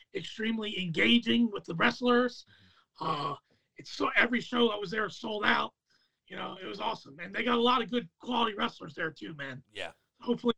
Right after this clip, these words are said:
Speaker 1: a lot of them guys break out like Joe does. I think Joe is, like, the first, like, besides, like, Clint Margera, but he's in, like,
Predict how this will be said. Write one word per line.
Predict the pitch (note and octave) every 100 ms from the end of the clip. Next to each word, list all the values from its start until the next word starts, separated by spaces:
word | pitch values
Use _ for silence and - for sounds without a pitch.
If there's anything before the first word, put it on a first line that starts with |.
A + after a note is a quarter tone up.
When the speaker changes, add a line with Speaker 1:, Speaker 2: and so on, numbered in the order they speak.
| -
Speaker 1:
a |
lot | G#3
of | G3+
them | G3+
guys | G3 G3 E3
break | G3+ G3 G#3+
out | F#3+ E3+
like | E3
Joe | D3 G3 F#3
does. | D#3 C#3+
I | D#3
think | G3+ F3+
Joe | G3+ G3+
is, | F3
like, | F3 E3 - - _ -
the |
first, | E3+ A3+ G#3 F3+ -
like, | D#3+ C#3+ - - _ _ _
besides, | - G#3 A3+ F#3
like, | G3
Clint | - A#3+ -
Margera, | F#3+ F3 F#3 F#3+ F#3
but | E3 D#3+
he's | D#3 G#3+ F3+
in, | F#3
like, | D#3+ C#3